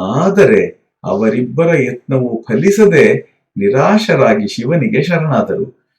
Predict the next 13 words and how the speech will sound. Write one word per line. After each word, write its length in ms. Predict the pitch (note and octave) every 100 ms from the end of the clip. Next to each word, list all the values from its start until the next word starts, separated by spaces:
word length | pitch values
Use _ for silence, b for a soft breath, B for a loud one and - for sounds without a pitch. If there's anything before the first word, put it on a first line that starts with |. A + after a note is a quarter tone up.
| _
ಶಿವನು 560 | - - E3 G3 A#3+ A#3+
ಪ್ರತ್ಯಕ್ಷನಾಗಿ 920 | - A2 - G#3 G3+ G3 E3+ E3 E3
ಅವರ 240 | D#3+ - G#3
ಇಷ್ಟಾರ್ಥಗಳನ್ನು 840 | - - F3 - F3 E3 D3+ D3+
ನೆರವೇರಿಸಿ 1040 | B2 G2 D3+ D#3 C3 G#2+ D3+ C#3 - _ _ _
ಅವರ 400 | - B2+ F3 G3+
ಇಚ್ಛೆಯಂತೆ 840 | F3 B2+ - D#3 D3 A2+ A2 G#2 G2+
ತೇಜಸ್ಸನ್ನು 960 | B2+ E3+ F#3+ - - A2 G2 C3 G3 _ _ _
ಉಪಸಂಹಾರ 840 | - A2 G3 G3+ F#3+ C#3+ C3 A2+ G2+
ಮಾಡಿ 380 | F#2+ B2+ D3 A2 - _ _
ಅರುಣಾಚಲೇಶ್ವರ 1000 | - G#2+ C#3 E3+ A3 A3 G3 E3 - A#2 A2
ಎಂಬ 180 | G#2+
ಹೆಸರಿನಿಂದ 580 | - A2 - A2 G#2+ F#2+